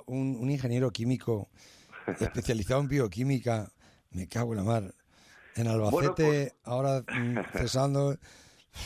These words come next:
Speaker 1: no sé.
Speaker 2: Bueno, porque es tu, es tu pasión también, al final,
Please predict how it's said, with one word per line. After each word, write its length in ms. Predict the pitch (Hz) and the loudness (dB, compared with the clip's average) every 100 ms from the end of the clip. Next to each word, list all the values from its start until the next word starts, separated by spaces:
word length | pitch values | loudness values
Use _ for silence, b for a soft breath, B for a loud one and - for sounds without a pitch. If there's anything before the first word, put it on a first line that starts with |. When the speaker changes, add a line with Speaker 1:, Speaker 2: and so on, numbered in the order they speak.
| B B B B - - | B B B B -20 -8
Speaker 1:
no 160 | 113 110 | -4 -2
sé. 300 | - 98 76 | 0 -2 0
Speaker 2:
Bueno, 260 | 170 139 151 | 0 0 0
porque 300 | 113 101 117 | -4 -4 -6
es 120 | - | -6
tu, 720 | 175 147 117 107 101 98 98 104 | -4 -2 -2 -4 -6 -6 -2 -2
es 120 | 127 | -2
tu 120 | 175 | -4
pasión 340 | 98 - 95 | -4 -8 -10
también, 400 | 92 92 135 147 | -10 -6 -4 -4
al 80 | 98 | -6
final, 480 | - 87 117 135 | -8 -4 -2 -4